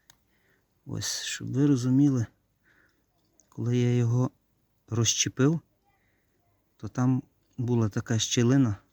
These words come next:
що я думав, що нічого з цього не, не вийде. Тому що занадто великий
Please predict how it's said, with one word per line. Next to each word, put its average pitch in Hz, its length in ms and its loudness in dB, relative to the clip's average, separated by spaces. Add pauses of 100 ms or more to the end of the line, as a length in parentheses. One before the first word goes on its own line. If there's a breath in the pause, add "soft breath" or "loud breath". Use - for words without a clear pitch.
що - 280 -8
я 113 200 -4 (960 soft breath)
думав, 107 340 -2
що - 200 -4
нічого 104 360 -2
з - 120 -10
цього 120 200 -4
не, 107 240 -2 (240)
не 147 180 0
вийде. 117 380 -6 (800 loud breath)
Тому 117 300 -2
що 143 320 0 (1500 loud breath)
занадто 120 580 0
великий 120 520 -2